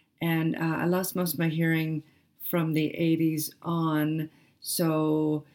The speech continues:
songs from the sixties and seventies are what I listened to, and the protest songs of the sixties and seventies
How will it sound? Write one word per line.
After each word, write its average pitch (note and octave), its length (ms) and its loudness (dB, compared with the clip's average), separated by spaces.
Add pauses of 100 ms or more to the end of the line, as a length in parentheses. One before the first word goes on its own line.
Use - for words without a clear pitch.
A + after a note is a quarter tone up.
(140)
songs F3+ 560 0
from E3 180 0
the D#3+ 60 0
sixties E3 600 -2
and D3+ 100 0
seventies F3 640 2
are D#3 100 0
what D#3 160 2
I D3 80 4
listened E3 400 0
to, D3+ 320 0 (580)
and D#3+ 380 0
the D3+ 80 0
protest F#3+ 540 -2
songs D3+ 340 0
of C#3+ 160 -6
the D3 100 -4
sixties D3 600 -4
and D3 120 0
seventies D3 640 -2